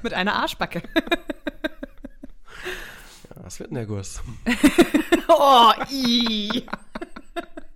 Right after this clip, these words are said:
Speaker 2: Ja.
Speaker 1: Oh, aber kennst du das, wenn Pärchen sich so gegenseitig die Pickel ausdrücken?
Speaker 2: Oh, j-, ja, auf, ich meine, okay. Ich finde, wenn das jemand mag und das auf meinem Rücken zum Beispiel wäre, wenn ich da jetzt Pickel hätte und jemand möchte auf meinem Rücken, und zwar jetzt mache ich nicht mit übertriebenem Fingernagel-Einsatz oder so,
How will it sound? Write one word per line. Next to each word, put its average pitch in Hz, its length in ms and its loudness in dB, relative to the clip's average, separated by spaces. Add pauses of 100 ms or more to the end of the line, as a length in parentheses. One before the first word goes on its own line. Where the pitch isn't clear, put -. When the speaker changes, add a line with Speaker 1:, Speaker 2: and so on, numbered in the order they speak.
(1500)
Speaker 2:
Ja. 277 240 -10
Speaker 1:
Oh, 202 520 -2
aber 226 160 0
kennst 269 240 -4
du 339 40 -4
das, 294 120 -4
wenn 269 140 -4
Pärchen 302 380 -4
sich 269 140 -6
so 214 80 -6
gegenseitig 254 360 -4
die - 80 -8
Pickel 302 300 -6
ausdrücken? 311 460 -6 (100)
Speaker 2:
Oh, 202 380 -4 (140)
j-, 92 260 -14
ja, 110 320 -6
auf, 113 180 -8 (100)
ich 113 120 -10
meine, 139 300 -8
okay. 143 320 -6 (320)
Ich - 120 -12
finde, 165 160 -4
wenn 156 100 -2
das 147 160 -6
jemand 127 240 -8
mag 135 320 -4
und 135 100 -8
das 127 120 -10
auf - 160 -12
meinem 107 200 -4
Rücken 151 280 -6
zum 113 140 -8
Beispiel 101 280 -8
wäre, 98 260 -4
wenn 123 100 -8
ich 139 80 -10
da 123 80 -10
jetzt 113 200 -10
Pickel 120 240 -2
hätte 113 300 -12 (560)
und 107 120 -10
jemand 110 380 -6
möchte 139 580 -8
auf 123 160 -14
meinem 107 200 -8
Rücken, 143 480 -12
und 101 160 -10
zwar 117 140 -6
jetzt 123 180 -8
mache 156 140 -6
ich 165 40 -6
nicht 170 180 -8
mit 202 120 -6
übertriebenem 180 540 -6
Fingernagel-Einsatz 113 880 -6
oder 135 100 -8
so, 165 140 -12